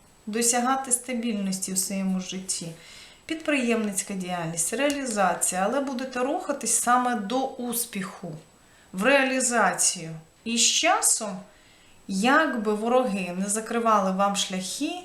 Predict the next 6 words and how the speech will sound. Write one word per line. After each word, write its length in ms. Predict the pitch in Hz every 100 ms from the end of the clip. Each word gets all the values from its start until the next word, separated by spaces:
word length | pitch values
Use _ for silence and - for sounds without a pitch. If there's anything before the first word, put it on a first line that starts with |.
| -
недоброзичливі 1400 | 233 233 233 233 220 220 220 254 - 214 202 202 190 180 - - - - _ -
люди, 380 | 214 254 233 190
які 420 | 220 220 - 233
заздрять 840 | 190 - 214 190 165 - 170 175 185
вам, 420 | 185 165 147 147 - - _ _ _ _ -
яку, 680 | 196 226 226 - 254 226